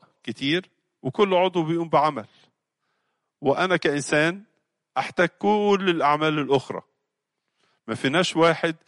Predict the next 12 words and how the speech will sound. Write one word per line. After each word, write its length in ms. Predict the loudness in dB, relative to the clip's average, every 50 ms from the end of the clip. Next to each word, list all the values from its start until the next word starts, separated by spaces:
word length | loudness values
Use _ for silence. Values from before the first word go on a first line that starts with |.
| _ _ _ -8
يقدر 360 | -4 -4 -2 0 0 0 0
يقول: 260 | 2 0 0 0 -2 -2
"أنا 200 | -4 -4 -4 -4
مش 240 | -6 -10 -10 -12
محتاج 360 | -14 -14 -8 -6 -6 -4 -4 -6
الآخر، 500 | -8 -4 -4 -4 -4 -6 -8 -16 -20 -20 _ _ _ _ _ _ _ _ _ _ _ _ _ _ _ -2
أنا 180 | 0 0 0
محتاج 420 | 0 -2 -4 -4 -4 -4 -4 -4 -4 _ _ _ _ _ _ -2
أبسط 580 | -2 -2 -2 -6 -6 -6 -6 -6 -6 _ _ -2
عمل 420 | 0 0 0 2 0 0 0 -2 -8 _ _ _ _ _ _
وأكبر 520 | -8 -4 -2 -2 -2 -4 -2 0 2 2 4
عمل، 360 | 4 2 0 -2 -4 -10